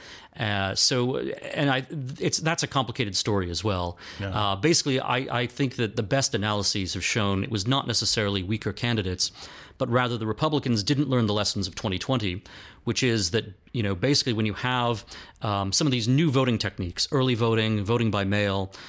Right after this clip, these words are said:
Speaker 1: a lot of, uh, these things which Donald Trump criticized and which Republicans generally don't like, but once those have been implemented, if you're not playing by the same rules the other team is playing by, if they're playing by a more generous set of rules,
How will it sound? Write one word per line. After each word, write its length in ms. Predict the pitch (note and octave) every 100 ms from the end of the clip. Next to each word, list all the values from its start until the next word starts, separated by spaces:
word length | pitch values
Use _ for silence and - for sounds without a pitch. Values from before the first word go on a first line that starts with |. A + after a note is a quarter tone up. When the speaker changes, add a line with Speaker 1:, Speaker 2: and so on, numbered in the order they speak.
| - -
Speaker 1:
a 100 | G#2+
lot 200 | A2+ A#2
of, 200 | A2+ G#2
uh, 120 | G#2
these 220 | G#2 G2+
things 320 | - A2+ G#2+
which 240 | G2 G2 -
Donald 240 | A#2 G2+
Trump 240 | - C#3+ -
criticized 640 | B2+ A2+ A#2 G#2+ G#2 -
and 80 | F#2+
which 160 | F2
Republicans 480 | - - A2+ G#2+ F#2+
generally 320 | E2+ G2+ G2+
don't 300 | F2+ G2+ G2
like, 340 | A#2+ A#2 F#2 - - - - -
but 100 | A#2
once 200 | C#3 E3+
those 200 | E3 C#3+
have 100 | B2+
been 360 | B2+ A#2 A2+ -
implemented, 640 | F#3+ G#3 G#2+ F#2+ F2+ G#2 - - - -
if 120 | A2+
you're 260 | B2 F3+
not 200 | F#3 D#3+
playing 340 | - C#3 C3 B2+
by 120 | A2+
the 100 | G#2+
same 300 | - A#2+ G#2+
rules 260 | A2+ A2 G2
the 80 |
other 120 | G#2 G2
team 200 | G#3 A#3+
is 100 | -
playing 300 | G#2+ F#2 E2+
by, 160 | G2+
if 140 | G2 -
they're 140 | B2
playing 280 | - A#2 G#2+
by 160 | G2+
a 80 | G2+
more 180 | G2 G2+
generous 400 | F#2+ C#3+ C#3+ F#2+
set 140 | G#2+
of 100 | F#2 F#2
rules, 340 | F#2 F#2+